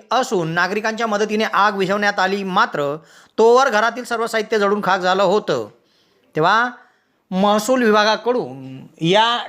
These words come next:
ठिकाणी गुरुवार दिनांक पंचवीस एप्रिल रोजी दुपारी दीड वाजता पंचनामा करण्यात आला आहे. या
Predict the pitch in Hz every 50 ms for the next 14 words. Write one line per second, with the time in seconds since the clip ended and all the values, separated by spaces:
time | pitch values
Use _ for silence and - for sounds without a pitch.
0 | - - 196 165 190 214 233 247 190 135 131 135 139 139 143 156 _ _ _ _
1 | _ _ _ _ - 165 147 170 214 233 254 269 269 269 262 254 240 247 240 214
2 | 240 202 233 214 214 202 240 214 - 226 208 - 233 226 208 202 208 196 226 226
3 | 190 196 180 214 214 208 202 190 208 247 247 - - _ - - - - - -
4 | _ - 139 135 147 214 247 294 302 294 277 262 247 - - 262 254 254 - 226
5 | 214 208 226 220 214 214 220 214 - 208 196 196 202 196 196 185 180 185 196 185
6 | 185 196 190 180 214 240 247 240 208 190 185 202